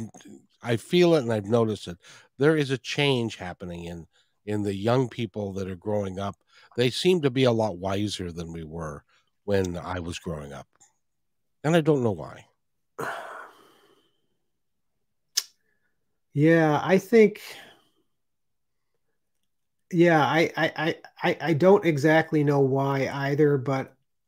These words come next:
Speaker 2: I do tend to agree with you. I think that there's something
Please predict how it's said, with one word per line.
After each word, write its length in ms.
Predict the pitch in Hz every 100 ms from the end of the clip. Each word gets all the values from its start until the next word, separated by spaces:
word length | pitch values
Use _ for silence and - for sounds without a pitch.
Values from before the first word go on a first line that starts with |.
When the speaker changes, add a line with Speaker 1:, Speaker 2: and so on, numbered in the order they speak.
| _ _
Speaker 2:
I 120 | 156
do 180 | 139 170
tend 260 | 170 165 147
to 120 | 127
agree 320 | 110 123 135
with 200 | 151 151
you. 320 | 170 175 151 _ _ _ 147
I 160 | 139
think 400 | 143 - 160 147
that 340 | 156 143 131 - _ _ _ _ _ _ _ _
there's 240 | 151 139
something 760 | - 185 170 170 160 147 139 135